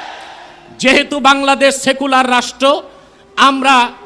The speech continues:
ছোট একটা দাবি করেছি, তাদেরকে অমুসলিম ঘোষণা করতে হবে। এই দাবি আপনারা কিভাবে আদায় করবেন? ঐক্যবদ্ধ হয়ে বছরে একটা কর্মসূচি দিলেই হবে না।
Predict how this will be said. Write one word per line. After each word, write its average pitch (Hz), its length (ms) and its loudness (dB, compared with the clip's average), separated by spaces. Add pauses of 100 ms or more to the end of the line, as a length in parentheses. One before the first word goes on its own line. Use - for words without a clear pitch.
(120)
ছোট 311 300 -6
একটা 294 380 0
দাবি 233 280 -4
করেছি, 214 540 -6
তাদেরকে 240 420 -2
অমুসলিম 226 720 -4
ঘোষণা 202 440 -8
করতে 226 600 -4 (300)
হবে। 147 340 -6 (560)
এই 262 180 2
দাবি 247 340 0
আপনারা 240 420 -2
কিভাবে 233 540 -6
আদায় 214 340 -4
করবেন? 156 400 -10 (800)
ঐক্যবদ্ধ 262 680 -2
হয়ে 269 420 4
বছরে 269 400 0
একটা 269 360 -2
কর্মসূচি 254 680 -6
দিলেই 233 320 -4
হবে 190 280 -6
না। 131 160 -10